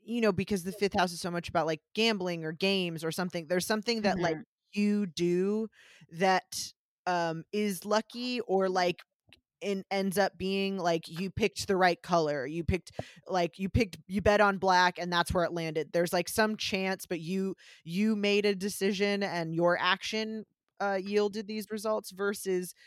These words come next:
Speaker 1: house of spirit to me is, like, that's when this other thing kind of, other people get involved, other things, like, these are, these are gifts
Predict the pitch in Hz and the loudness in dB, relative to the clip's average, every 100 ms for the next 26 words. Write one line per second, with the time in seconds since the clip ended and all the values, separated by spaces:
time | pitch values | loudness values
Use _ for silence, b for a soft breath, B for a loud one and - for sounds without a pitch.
0 | b b b - 240 240 226 202 - - | b b b -2 2 2 0 -10 -10 -6
1 | 226 220 190 - 185 180 175 170 160 165 | 0 0 0 -6 -6 -4 -4 -4 -4 -2
2 | 165 156 - - b b b _ _ 170 | 0 -2 -6 -20 b b b _ _ -6
3 | 208 202 214 - 220 226 214 190 180 - | 0 2 0 -4 -4 -4 -4 -2 -2 -2
4 | - 180 185 175 - 180 170 165 170 165 | 0 2 2 -2 -4 -4 -4 -6 -4 -4
5 | 147 - 208 233 233 - 226 208 185 190 | -4 2 6 6 4 0 0 0 0 0
6 | 175 165 185 131 87 - 202 202 202 - | -2 2 2 2 -2 -4 0 4 4 2
7 | 208 190 - 190 180 - B B - 226 | 0 -2 -2 2 2 -2 B B -4 -2
8 | 226 196 202 190 185 180 175 170 202 202 | 0 -2 0 0 0 0 -4 -6 -6 0
9 | 196 180 180 180 - - - | 0 0 -2 -4 -6 -8 -8